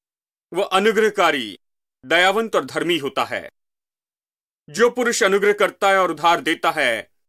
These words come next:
वो न्याय में अपने मुकदमे को जीतेगा। वो तो सदा तक अटल रहेगा। धर्मी का स्मरण सदा तक बना रहेगा। वो बुरे समाचार से नहीं डरता। उसका हृदय यहोवा पर भरोसा रखने से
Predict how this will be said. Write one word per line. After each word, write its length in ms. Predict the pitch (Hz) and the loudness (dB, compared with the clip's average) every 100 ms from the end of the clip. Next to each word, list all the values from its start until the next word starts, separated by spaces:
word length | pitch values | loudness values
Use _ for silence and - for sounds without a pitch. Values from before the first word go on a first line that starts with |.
| _ _ _ - | _ _ _ -4
वो 100 | 175 | -2
न्याय 300 | 180 190 220 | 2 2 2
में 100 | 226 | 2
अपने 200 | 208 202 | 0 0
मुकदमे 480 | 180 175 214 175 196 | -2 -2 -2 0 0
को 140 | 185 | 0
जीतेगा। 720 | 139 120 135 143 120 104 53 - _ _ _ _ _ 170 | -4 -6 -6 -4 -4 -6 -8 -16 _ _ _ _ _ -2
वो 140 | 214 | -2
तो 120 | 226 | 0
सदा 300 | 226 175 185 | -2 0 0
तक 220 | 202 214 | 0 -2
अटल 240 | 160 - 170 | -4 -2 -2
रहेगा। 680 | 151 147 147 123 98 - _ _ | -2 -2 -2 -2 -4 -6 _ _
धर्मी 300 | 147 196 196 | -4 0 0
का 120 | 196 180 | 0 -2
स्मरण 340 | - 170 180 | -2 -2 -2
सदा 260 | 165 165 170 | -2 0 0
तक 160 | 175 | -2
बना 260 | 135 151 156 | -4 0 0
रहेगा। 560 | 151 156 131 110 90 - _ | 0 -2 -2 -4 -4 -12 _
वो 140 | 185 196 | 0 2
बुरे 220 | 214 220 | 4 2
समाचार 460 | - 185 180 214 | 2 -2 2 0
से 160 | 202 202 | 0 -2
नहीं 260 | 170 175 185 | -2 -2 -2
डरता। 400 | 180 - 190 190 | -2 0 2 2
उसका 360 | 175 - 185 | -2 -6 -2
हृदय 240 | 170 165 175 | -2 0 -2
यहोवा 340 | 160 156 160 | -2 -2 -4
पर 180 | 165 139 | -4 -6
भरोसा 500 | 110 139 180 180 160 | -8 -6 -4 -2 -2
रखने 340 | 139 156 160 | -2 -4 -6
से 380 | - 156 123 98 | -4 -2 -2 -2